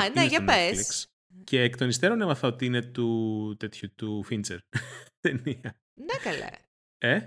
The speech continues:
Speaker 2: Για πες για τέτοιο, πώς τον λένε, Fassbender,
Speaker 1: Fassbender.
Speaker 2: καλός.
Speaker 1: Ε, ενδιαφέρον ρόλος για το Fassbender. Ήτανε
Speaker 2: Ναι.
Speaker 1: πιο, βασικά αυτή η ταινία είναι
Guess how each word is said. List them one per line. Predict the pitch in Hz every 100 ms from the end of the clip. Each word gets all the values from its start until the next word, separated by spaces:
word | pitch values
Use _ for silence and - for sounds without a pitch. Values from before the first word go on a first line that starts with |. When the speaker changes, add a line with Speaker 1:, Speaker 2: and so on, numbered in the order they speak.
| -
Speaker 2:
Για | 220 254
πες | 339 247
για | 208 180 175 165 160
τέτοιο, | 151 - 170 165 170
πώς | 160
τον | 180 160
λένε, | 147 156 170 202 -
Fassbender, | 175 135
Speaker 1:
Fassbender. | 170 175 214 -
Speaker 2:
καλός. | 165 170
Speaker 1:
Ε, | 123 127 127 123 123 127 - - _ _ _ _ _ _ _ _ _ _
ενδιαφέρον | 180 185 185 269 311 285 190 - -
ρόλος | 135 120 123 117 104 104 -
για | 110
το | 98 104 -
Fassbender. | 98 98 - 98 92 92 90 101 131 _ _ _ _
Ήτανε | 139 147 233 226
Speaker 2:
Ναι. |
Speaker 1:
πιο, | - 202 220
βασικά | 139 127 123 160
αυτή | 214
η |
ταινία | 202 180 190 190
είναι | 139 165 170 113 117